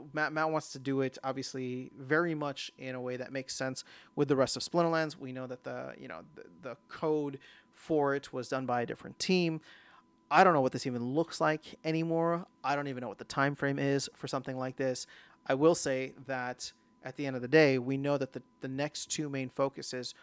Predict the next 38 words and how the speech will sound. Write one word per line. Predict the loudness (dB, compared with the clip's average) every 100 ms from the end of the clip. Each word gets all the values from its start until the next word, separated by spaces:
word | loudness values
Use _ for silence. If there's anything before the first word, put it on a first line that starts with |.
| _ _
for | -20 -6 -2 0 0
the | -2
team, | -6 -6 -6 -8 -10
or | -10
for, | -10 -12
yeah, | -4 -4 -2
for | -6 -6
the |
Splinterlands | -6 -6 -4 -4 -6
team | -8 -8 -14 -8
are | -4 -2 -2 -4 -12 _ _ -10
Land | -4 -2 -2 -8 -14 _ -10
one | -6
point | -4 -2
five | 0 0 -2 -6 _ -10
and | -6
Rebellion. | 2 2 2 -6 -14 -20 -20 -20 -8
So | -2 -2 -2 -4
I | 0 2
would | 0 -2
say | 0 0
that | 0 -2
until | -6 0 0 2
both | 2 2
of | 0
those | 0 0
are | -2 -4
done, | 0 0 0 -2 -6
I | -6
don't | -4
think | -6 -8
we | -8
should | -8 -8
expect | -8 -10 -10 -16 _ _
anything | -2 0 0 -2 -4 -14 -20 _ -8
on | -2
Soul | 0 -2
Keep | -2 -6 -8